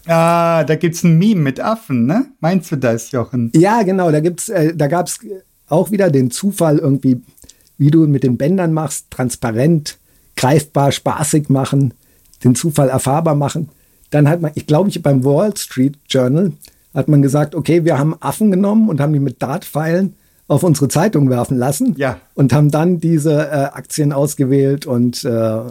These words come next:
Speaker 2: und das war eine ganz tolle Anlage. Die Geschichte war,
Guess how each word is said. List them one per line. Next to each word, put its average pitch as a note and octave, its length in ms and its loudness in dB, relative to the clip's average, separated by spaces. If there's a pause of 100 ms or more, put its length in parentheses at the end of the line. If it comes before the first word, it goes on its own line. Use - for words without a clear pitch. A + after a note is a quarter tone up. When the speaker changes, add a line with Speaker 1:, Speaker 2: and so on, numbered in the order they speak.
(180)
Speaker 2:
und B2 140 0
das - 160 0
war B2 60 2
eine A#2+ 100 4
ganz A#2 240 -2
tolle A2 220 -2
Anlage. F#2+ 400 -8 (1200)
Die G3+ 80 4
Geschichte F#3+ 420 4
war, C#3+ 160 2